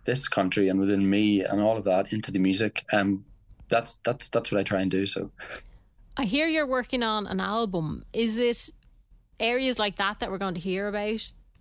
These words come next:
Speaker 2: in the album?
Speaker 1: Yeah, so this is, it's all going back to really the no boundary thing. I've written so many songs, it's, and, you know, some of them are,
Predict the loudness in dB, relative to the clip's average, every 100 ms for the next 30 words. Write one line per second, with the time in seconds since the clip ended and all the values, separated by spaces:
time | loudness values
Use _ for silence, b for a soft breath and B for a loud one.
0 | -6 -2 0 2 0 -2 -4 -6 -12 _
1 | _ -20 -20 _ _ _ _ _ -20 -4
2 | 2 4 6 4 2 4 4 4 2 2
3 | 0 0 -2 0 4 4 4 0 0 0
4 | 0 -4 -2 0 2 0 -4 -10 -4 0
5 | 2 0 2 2 2 -4 -6 0 2 4
6 | 4 2 2 0 -2 -10 _ _ _ -18
7 | 2 2 4 2 2 2 2 2 2 2
8 | 2 0 0 -4 -2 2 2 2 2 4
9 | 4 2 2 4 4 4 2